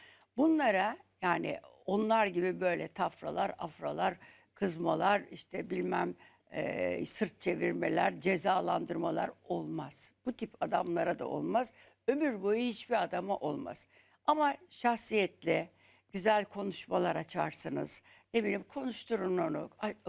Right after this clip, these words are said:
konuştuğu zaman dinleyin. Böyle gözlerinin içine bakarak ama öyle kırıtarak bilmem ne yaparak veyahut internetten veyahut kafelerden, barlardan adam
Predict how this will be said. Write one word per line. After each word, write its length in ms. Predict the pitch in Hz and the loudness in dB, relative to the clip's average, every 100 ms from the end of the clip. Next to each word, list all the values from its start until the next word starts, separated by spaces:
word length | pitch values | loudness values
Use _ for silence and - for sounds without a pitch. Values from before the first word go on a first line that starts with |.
| - | -6
konuştuğu 500 | 220 208 - 214 202 | -4 -4 -4 -2 0
zaman 440 | 196 190 190 160 | 0 0 0 2
dinleyin. 600 | 214 220 208 202 175 175 _ _ _ _ _ _ _ - | 2 4 4 4 4 0 _ _ _ _ _ _ _ 0
Böyle 140 | 190 | 2
gözlerinin 500 | 185 190 170 196 202 | 2 2 2 2 2
içine 380 | 190 - 185 165 | -2 -2 -2 0
bakarak 380 | 175 233 220 147 - | 0 4 4 2 0
ama 160 | 208 - | -2 0
öyle 360 | 196 220 180 - - _ | 2 4 2 -2 -16 _
kırıtarak 680 | - 185 175 214 247 233 - | -8 -6 -2 0 2 0 -2
bilmem 400 | 170 175 160 160 | -4 -4 -6 -6
ne 60 | 165 | -2
yaparak 420 | 220 254 226 180 - _ _ - | 0 0 -2 -4 -8 _ _ 0
veyahut 420 | 190 185 185 - | 4 4 2 -6
internetten 1000 | - - 190 - 202 220 226 240 202 175 | -8 -4 -4 0 0 0 0 0 0 2
veyahut 340 | 180 170 - | 0 0 -2
kafelerden, 840 | - 208 233 214 196 - 196 160 143 | -4 0 2 4 2 2 -2 -2 2
barlardan 600 | 196 214 214 196 170 156 | 4 4 2 -2 -4 -4
adam 360 | - 208 196 226 | 0 2 4 2